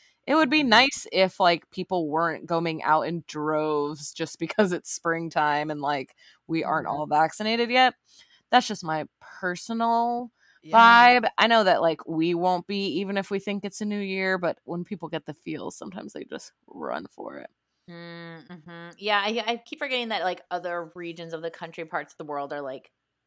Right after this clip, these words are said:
Speaker 2: feeling that weather shut in that we normally is such a blessing <laughs> for us Californians, but now we're like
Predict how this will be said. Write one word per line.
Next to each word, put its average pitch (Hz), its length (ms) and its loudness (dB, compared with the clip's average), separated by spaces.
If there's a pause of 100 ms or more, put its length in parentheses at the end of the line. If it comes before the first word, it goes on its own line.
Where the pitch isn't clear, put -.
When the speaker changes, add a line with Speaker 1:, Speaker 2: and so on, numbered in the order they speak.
(140)
Speaker 2:
feeling 175 300 -6
that 156 240 -6
weather 151 360 -6
shut 185 300 -6
in 196 340 -10
that 151 180 -6
we 156 500 -8 (200)
normally 196 680 -4
is 175 140 -8
such 175 180 -6
a 165 40 -10
blessing 180 640 -2
<laughs> - 280 -10
for 277 220 4
us 220 280 4
Californians, 180 800 0
but 165 140 -8
now 175 200 2
we're 170 100 2
like 151 200 0